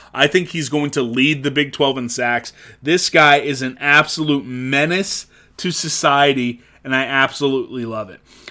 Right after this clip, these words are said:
And then Nate Matlack got a, a sack as well. I don't know if it was like a chainsaw celebration or what, um, but those guys both were having great games. Brendan Mott with a, uh, forced fumble as well.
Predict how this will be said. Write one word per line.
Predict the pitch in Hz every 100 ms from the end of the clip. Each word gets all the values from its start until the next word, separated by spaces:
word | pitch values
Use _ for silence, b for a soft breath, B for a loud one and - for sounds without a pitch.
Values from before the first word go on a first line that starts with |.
| -
And | 165
then | 165
Nate | 165 233
Matlack | 226 208 220 185 -
got | 175
a, | 165 151 139 120 147
a | 135
sack | - 160 160
as | 143
well. | 147
I | 151
don't | 202
know | 202 185
if | 190
it | 180
was | 156
like | 147 131
a | 113
chainsaw | - - 165 185 196 180 202 190 185
celebration | 196 190 185 185 175 185 180 B B B
or | -
what, | 135 139 160 143 120 B B -
um, | 151 247
but | 143 -
those | 185 170
guys | 175 151
both | 120 156 165 160
were | 160 147
having | 147 143 139 139 131 -
great | 131 143 143
games. | 139 135 131
Brendan | 113 147 170 165
Mott | 147 143 147 147 143
with | 147 147 147
a, | 147 143 139 131
uh, | 131 127 120
forced | - 160 143 -
fumble | - 151 147 147
as | 135 135 127 113
well. | 147 175 196 208